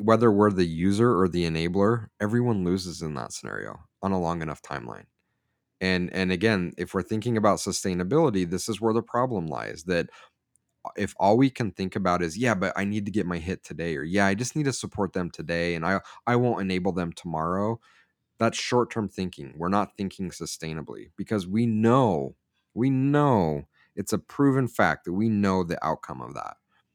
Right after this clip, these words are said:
It's going to end horribly for everybody involved. So while those conversations may be difficult to have,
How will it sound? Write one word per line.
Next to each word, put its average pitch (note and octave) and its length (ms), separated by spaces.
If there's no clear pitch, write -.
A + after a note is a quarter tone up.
It's G2 140
going G#2+ 300
to - 140
end F2+ 140
horribly C#2+ 420
for - 240
everybody E2 460
involved. A#1+ 460
So F#2 320
while F#2+ 240
those C#3+ 220
conversations F2+ 840
may E2+ 180
be D2+ 200
difficult - 580
to D2 100
have, E2 500